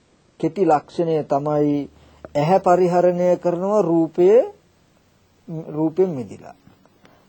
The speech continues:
කන පරිහරණය කරනවා ශබ්දයෙන් මිදිලා. නාසය පරිහරණය කරනවා ගන්ධයෙන් මිදිලා. දිව පරිහරණය කරනවා කයෙන් මිදිලා. මේ, මේ රසෙන් මිදිලා.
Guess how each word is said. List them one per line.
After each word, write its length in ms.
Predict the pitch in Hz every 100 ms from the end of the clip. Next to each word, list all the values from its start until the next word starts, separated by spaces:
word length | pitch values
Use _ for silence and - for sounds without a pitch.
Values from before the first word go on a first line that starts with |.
| -
කන 220 | - 196 233
පරිහරණය 680 | 208 202 202 196 196 202 196
කරනවා 400 | 190 190 214 233
ශබ්දයෙන් 460 | 170 156 156 202
මිදිලා. 460 | 180 127 104 104 65 _ _ _ _ _ _ _
නාසය 460 | 147 160 185 220 202
පරිහරණය 640 | 185 180 180 180 180 190
කරනවා 380 | 180 170 185 208
ගන්ධයෙන් 460 | 160 151 156 165 185
මිදිලා. 460 | 127 104 - - -
දිව 220 | 156 160 180
පරිහරණය 720 | 180 175 165 165 175 175 175
කරනවා 400 | 175 175 196 196
කයෙන් 420 | - 147 147 170
මිදිලා. 520 | 180 135 113 120 - - _ _ _ - - _ _
මේ, 140 | 151 143
මේ 240 | 135 131
රසෙන් 380 | 131 147 196 190
මිදිලා. 460 | 147 120 113 -